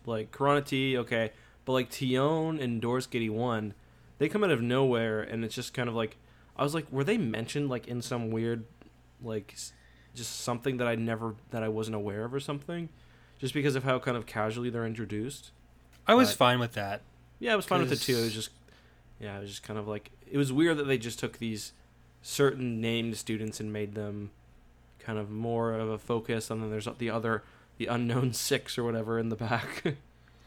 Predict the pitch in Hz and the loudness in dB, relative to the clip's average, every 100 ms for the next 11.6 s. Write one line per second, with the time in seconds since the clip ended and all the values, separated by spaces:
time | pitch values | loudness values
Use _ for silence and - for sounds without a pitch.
0 | - - - 147 139 139 160 170 185 160 | -20 -6 8 10 12 12 10 10 8 4
1 | - 147 196 202 - - 160 151 131 135 | 6 10 10 8 4 4 8 8 6 4
2 | 123 104 - - 110 107 - - 101 101 | 2 0 -10 -2 0 0 -2 -2 0 0
3 | 101 101 - - 107 95 95 113 101 98 | -2 -6 -12 -14 -12 -10 -10 -8 -8 -6
4 | 95 98 95 98 98 92 95 - - - | -6 -6 -6 -6 -6 -10 -12 -18 -20 -20
5 | - - 127 113 107 101 101 95 98 98 | -20 -18 -14 -12 -12 -8 -6 -4 -4 -4
6 | 95 117 104 - 117 107 104 113 104 107 | -4 -6 -4 -4 -4 -4 -6 -2 0 2
7 | 101 - - - 151 131 127 113 113 110 | 0 -2 -4 2 6 6 6 2 4 2
8 | 104 101 - - - - - - - - | 0 -6 -12 -16 -20 -20 -20 -20 -20 -20
9 | - - - 120 117 107 107 110 98 107 | -20 -20 -6 0 2 2 2 2 2 4
10 | 101 101 101 98 104 110 104 104 101 98 | 4 4 2 2 0 -2 -4 -4 -4 -6
11 | 117 104 110 107 98 98 | -2 0 0 -2 -6 -8